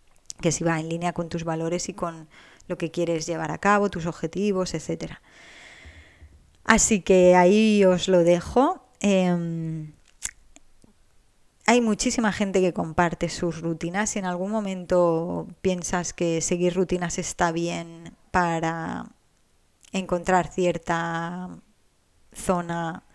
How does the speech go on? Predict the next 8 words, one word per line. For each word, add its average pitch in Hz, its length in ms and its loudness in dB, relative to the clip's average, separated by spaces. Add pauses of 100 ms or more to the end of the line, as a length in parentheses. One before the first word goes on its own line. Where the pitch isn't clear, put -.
(140)
de 180 140 2
confort 165 640 -2
y 175 180 -2
de 165 100 2
equilibrio, 160 640 -4
eso 175 180 -2
está 165 180 0
genial, 170 520 -4